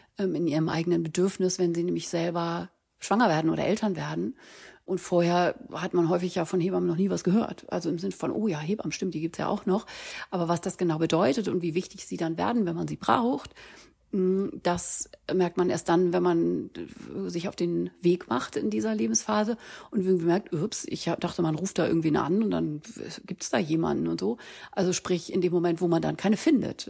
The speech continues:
wird man dann das erste Mal so, „Huch, da ist ja wohl irgendwie was falsch.“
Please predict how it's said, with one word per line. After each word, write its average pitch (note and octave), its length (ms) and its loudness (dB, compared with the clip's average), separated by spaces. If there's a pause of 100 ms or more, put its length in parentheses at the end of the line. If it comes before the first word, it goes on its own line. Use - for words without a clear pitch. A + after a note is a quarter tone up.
wird E3+ 140 -4
man F3 140 2
dann F3 140 2
das E3+ 120 -2
erste F3+ 300 0
Mal F#3 240 4
so, D#3+ 240 -2
„Huch, G#3+ 340 0 (380)
da D#3+ 100 -2
ist F3 140 -2
ja G3 100 2
wohl F3+ 140 2
irgendwie F3 340 -2
was D#3 140 -4
falsch.“ - 560 -2